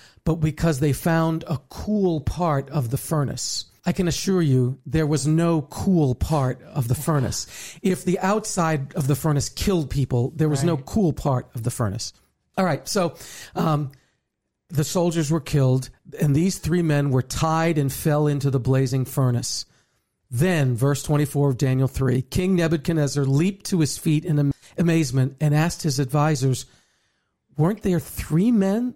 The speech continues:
Speaker 1: that we tied up and threw into the fire?" They replied, "Certainly, Your Majesty." And he said, "Look, I see four men. I see four men walking around in the fire, unbound and unharmed.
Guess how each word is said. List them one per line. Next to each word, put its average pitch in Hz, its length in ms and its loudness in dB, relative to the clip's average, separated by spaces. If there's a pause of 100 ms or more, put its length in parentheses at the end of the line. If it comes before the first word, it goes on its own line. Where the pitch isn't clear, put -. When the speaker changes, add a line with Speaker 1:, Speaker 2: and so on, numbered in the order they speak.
(120)
Speaker 1:
that - 120 -6
we 190 140 -2
tied 175 340 0
up 190 160 -2
and 135 160 0
threw 151 160 2
into 160 180 0
the 151 80 -2
fire?" 156 440 0 (720)
They 175 100 2
replied, 156 400 0
"Certainly, 202 480 0
Your 135 100 4
Majesty." 131 680 0
And 127 120 -2
he 185 120 4
said, 156 280 -2
"Look, 247 420 -2 (1040)
I 160 400 2
see 147 580 0
four 160 840 0
men. 123 540 2 (1500)
I 151 320 2
see 147 420 2
four 185 500 0
men 131 380 2
walking 143 400 0
around 147 400 2
in 139 100 2
the 139 60 0
fire, 143 540 0
unbound 147 720 2
and 127 180 0
unharmed. 131 760 0